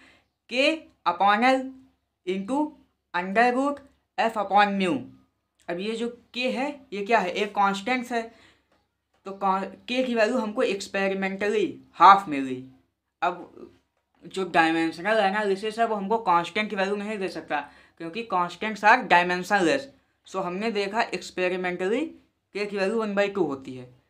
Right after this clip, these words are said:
So हमने K की वैल्यू यहाँ पे पुट की, तो हमको मिला F is equal to one upon two L into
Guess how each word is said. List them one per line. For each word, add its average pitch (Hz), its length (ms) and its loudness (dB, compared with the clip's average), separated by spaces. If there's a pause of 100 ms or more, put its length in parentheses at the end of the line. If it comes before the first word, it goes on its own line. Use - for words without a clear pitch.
(140)
So - 60 -14
हमने 180 240 -6
K 196 180 -4
की 190 80 -4
वैल्यू 175 440 0
यहाँ 175 240 0
पे 185 120 -6
पुट 226 240 -4
की, 240 260 -6 (180)
तो 175 60 -10
हमको 170 260 -6
मिला 202 340 -2
F 208 160 4 (140)
is 190 100 -6
equal 190 420 -4
to 262 200 -4 (580)
one 185 120 0
upon 185 400 2
two 208 180 -2
L 285 200 2 (380)
into 170 460 -4